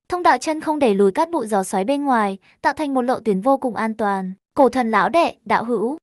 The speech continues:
Bốn người Ngô Tinh cấp bách hô. Chỉ thấy thân thể cổ thần bởi vì lực lượng phản chấn càng nhanh bị đẩy vào trung tâm sa trần bạo. Trong sát na liền biến mất không còn.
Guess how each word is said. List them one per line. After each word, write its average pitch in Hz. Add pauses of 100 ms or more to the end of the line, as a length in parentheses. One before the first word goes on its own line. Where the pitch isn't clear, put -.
(140)
Bốn 247
người 339
Ngô 285
Tinh 277
cấp 320
bách 339
hô. 262 (180)
Chỉ 349
thấy 294
thân 339
thể 294
cổ 208
thần 254
bởi 208
vì 247
lực 220
lượng 247
phản 202
chấn 214
càng 277
nhanh 269
bị 269
đẩy 208
vào 202
trung 269
tâm 240
sa 247
trần 208
bạo. 202 (200)
Trong 320
sát 359
na 302
liền 233
biến 196
mất 330
không 247
còn. 185